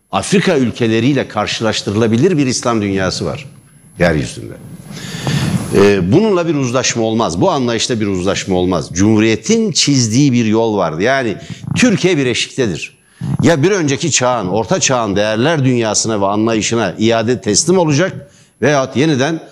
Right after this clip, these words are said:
aydınlanma ve ilerleme ve modernite yoluna girecek.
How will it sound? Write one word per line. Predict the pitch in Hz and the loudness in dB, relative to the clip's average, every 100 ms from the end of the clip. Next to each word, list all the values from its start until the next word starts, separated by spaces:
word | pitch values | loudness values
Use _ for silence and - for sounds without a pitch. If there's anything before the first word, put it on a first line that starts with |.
| _ _ | _ _
aydınlanma | 107 113 110 113 110 113 160 160 | 0 2 2 2 2 2 2 0
ve | 113 | 0
ilerleme | 101 104 101 104 120 165 165 _ - | 0 0 0 0 -2 -4 -8 _ -4
ve | 135 | 0
modernite | 107 95 107 113 110 | 2 2 0 0 0
yoluna | 104 95 101 117 | 0 2 0 0
girecek. | 92 71 64 - | -2 -6 -10 -16